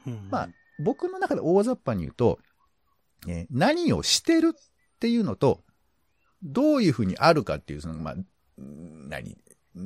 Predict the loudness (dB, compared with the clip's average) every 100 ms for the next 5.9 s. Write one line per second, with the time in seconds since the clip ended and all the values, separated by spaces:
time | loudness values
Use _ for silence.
0 | -14 -16 -12 -10 0 6 8 8 6 4
1 | 4 4 2 0 _ _ _ _ 2 2
2 | 2 -2 -6 -12 -16 -18 _ -10 -4 -2
3 | 0 0 -2 -2 -4 -6 -8 -12 _ _
4 | _ _ -10 -10 -12 -12 -12 -14 -14 -18
5 | -6 -4 2 2 2 -2 -2 -2 -4